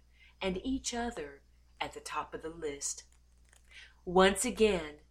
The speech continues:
mankind will be in the image and likeness of God, as in the beginning of man.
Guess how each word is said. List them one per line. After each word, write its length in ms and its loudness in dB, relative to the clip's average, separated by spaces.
mankind 800 2
will 180 8
be 240 0
in 120 4
the 160 -2
image 360 -4
and 220 -16
likeness 580 -4
of 140 -18
God, 400 -8
as 200 -2
in 120 -2
the 60 -2
beginning 440 0
of 160 -2
man. 540 -4